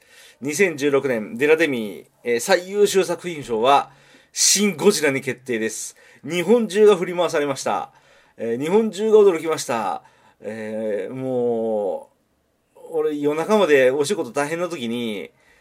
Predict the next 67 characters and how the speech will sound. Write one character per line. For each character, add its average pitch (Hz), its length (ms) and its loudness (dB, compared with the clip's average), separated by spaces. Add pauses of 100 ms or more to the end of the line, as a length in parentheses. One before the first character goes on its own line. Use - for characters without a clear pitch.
(200)
あ 92 120 -16
の、 92 600 -6
政 170 300 -2
府 135 60 -4
の 127 60 -4
み 135 120 -8
ん 139 80 -8
な 131 120 -2
は 110 200 -2
ゴ 143 180 -4
ジ 160 100 -8
ラ 147 100 -2
対 151 180 -2
策 117 200 -6
で 101 280 -2
俺 160 240 -2
よ 240 80 -2
り 233 80 -4
も 170 140 0
も 170 100 4
っ - 80 -6
と - 100 -20
辛 175 180 4
い - 40 8
思 151 160 0
い 131 40 0
し - 40 -8
て 135 80 -2
る 127 80 -4
ん 120 80 -8
だ 110 160 -2
と - 160 -10
思 123 120 -4
う 110 60 -6
と 113 220 -2
頑 123 180 -6
張 127 80 0
れ 123 60 2
ま 131 140 -4
し - 80 -14
た。 110 260 -6
<laughs> 110 880 -6 (760)
あ 135 460 -6
ー、 - 20 -6
で 156 100 -6
も 151 100 -8
ね、 143 160 -4
ザ・ 160 280 -2
ウ 180 60 -2
ォ 156 420 2
ー 170 40 -2
ク 165 180 -8
が 120 140 -8
ね、 131 840 -4
あ 127 120 -4
ん 190 260 -8
な 165 100 -4
に 185 80 -4
素 185 120 -4
晴 170 80 2
ら 170 60 2
し 170 60 -6
か 165 100 -8
っ 165 80 -10
た 151 140 -4
の 123 100 -2
に、 120 440 -8